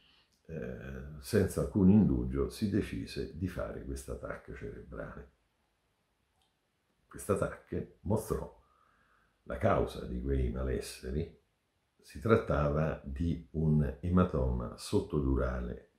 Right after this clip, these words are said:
cronico mm, appena un cenno per farvi capire che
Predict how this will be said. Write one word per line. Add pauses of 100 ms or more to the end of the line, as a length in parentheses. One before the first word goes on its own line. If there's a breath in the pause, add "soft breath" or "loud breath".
cronico (1040 soft breath)
mm,
appena
un
cenno
per
farvi
capire
che